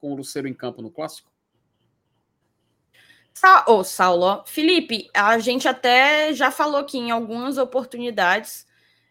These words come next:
Speaker 2: é, eu falo há algum tempo que, desde o início, desde que o Lucero chegou,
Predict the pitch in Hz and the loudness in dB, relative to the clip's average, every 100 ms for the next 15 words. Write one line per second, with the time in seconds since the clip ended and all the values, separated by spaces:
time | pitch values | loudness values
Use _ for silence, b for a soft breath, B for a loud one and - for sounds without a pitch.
0 | _ - 190 190 196 190 185 185 185 185 | _ -6 -2 -2 0 0 0 0 0 2
1 | 185 185 185 - 208 - 214 214 208 208 | 2 0 -2 -8 -8 -4 -2 0 -4 -4
2 | 220 233 208 202 208 254 - - 247 262 | -8 -10 -8 -8 -10 -14 -18 -8 -6 -6
3 | - - 185 247 403 359 349 302 202 202 | -10 -12 0 2 2 -4 -4 -4 -4 -10
4 | - 196 202 233 - 277 262 254 247 233 | -12 -6 -6 -8 -10 -6 -4 -6 -2 -2
5 | 214 - 269 240 185 190 | -2 -4 -6 -4 -6 -8